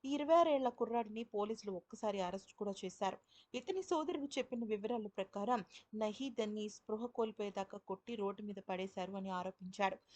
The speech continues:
కానీ వెనకడుగు వేయకుండా నహీద్ తన పోరాటాన్ని కొనసాగించాడని చెప్పుకుంటూ వచ్చారు. తరచూ మీడియాకు కనిపిస్తూ వచ్చాడు. అయితే ఈ ఆందోళనను సమన్వయం చేస్తూ వచ్చాడు. ఆఖరికి బంగ్లాదేశ్ ప్రభుత్వం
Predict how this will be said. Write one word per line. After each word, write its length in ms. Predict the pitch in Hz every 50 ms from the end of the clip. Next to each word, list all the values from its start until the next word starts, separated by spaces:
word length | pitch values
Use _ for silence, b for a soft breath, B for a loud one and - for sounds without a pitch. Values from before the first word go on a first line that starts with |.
| B B B _ -
కానీ 260 | 202 202 208 214 208
వెనకడుగు 560 | 190 185 185 196 220 - 240 240 240 226 220
వేయకుండా 520 | 190 190 190 196 196 - 208 185 185 202 202
నహీద్ 380 | 190 185 180 202 202 226 - _
తన 160 | 214 190 190 180
పోరాటాన్ని 600 | - - 196 208 220 220 214 214 196 180 180 190 - -
కొనసాగించాడని 840 | 180 175 175 - 185 175 - 175 190 190 - 196 185 180 180 180 -
చెప్పుకుంటూ 460 | - 180 - _ _ - 202 185 180 170
వచ్చారు. 380 | 170 170 - - 190 - - B B B B B B _
తరచూ 340 | 262 269 294 302 - 370 349 294
మీడియాకు 400 | 269 269 254 269 262 - 247 240
కనిపిస్తూ 520 | 240 220 214 214 202 226 214 - - 214 190
వచ్చాడు. 440 | 190 190 - - 208 196 190 - - b b b b _ -
అయితే 300 | 196 196 208 - 208 196 196 - - _
ఈ 120 | 190 190 190 - - 180
ఆందోళనను 640 | 185 190 196 202 226 220 214 208 202 208 226 226 208 190
సమన్వయం 720 | - - 202 196 208 233 233 233 233 226 220 214 208 202 196
చేస్తూ 400 | - - 185 180 - _ - 233 214
వచ్చాడు. 400 | 196 170 170 - - 196 185 - - B B B B B -
ఆఖరికి 460 | 240 254 277 277 - 339 320 - 285 262 202
బంగ్లాదేశ్ 560 | 190 196 196 202 220 240 247 247 240 220 - -
ప్రభుత్వం 480 | - 208 202 196 208 - _ 208 196